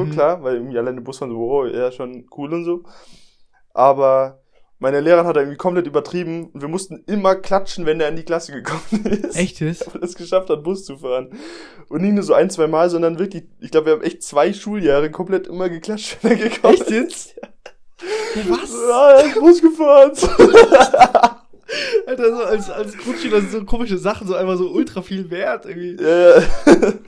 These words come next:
Speaker 1: Ah.
Speaker 2: Stell dir vor, ich würd halt gelobt werden, immer wenn ich Bus fahre.
Speaker 1: Oh, Jonas.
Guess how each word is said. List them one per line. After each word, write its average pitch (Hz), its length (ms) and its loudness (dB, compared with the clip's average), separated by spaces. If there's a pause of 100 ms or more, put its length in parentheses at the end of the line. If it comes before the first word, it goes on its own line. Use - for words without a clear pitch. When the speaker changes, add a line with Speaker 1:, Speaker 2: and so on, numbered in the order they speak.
(160)
Speaker 1:
Ah. 156 380 -10
Speaker 2:
Stell - 220 0
dir - 60 -4
vor, 208 120 -2
ich 214 200 -8
würd 202 120 -4
halt 175 160 -2
gelobt 175 280 -6
werden, 151 200 -8
immer 170 160 -12
wenn 160 140 -4
ich 143 120 -16
Bus 208 260 -8
fahre. 131 260 -8
Speaker 1:
Oh, 147 100 -8
Jonas. 135 680 -14